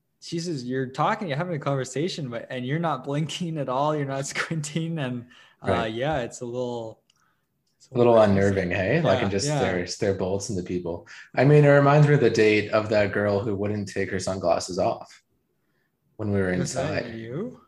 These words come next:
Speaker 2: Oh, that was me.
Speaker 1: Was
Speaker 2: Yeah,
Speaker 1: you?
Speaker 2: she, that was in Vancouver. Um, you know, Susie Q out there.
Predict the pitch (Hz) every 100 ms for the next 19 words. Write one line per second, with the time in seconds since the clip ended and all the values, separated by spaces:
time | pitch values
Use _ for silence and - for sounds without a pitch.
0 | - 101 104 110 110 104 110 95 92 92
1 | - - 104 110 127 139 127 113 120 113
2 | 113 113 - - _ _ 107 101 98 95
3 | 95 98 98 95 - 104 101 - 107 104
4 | 98 98 95 92 92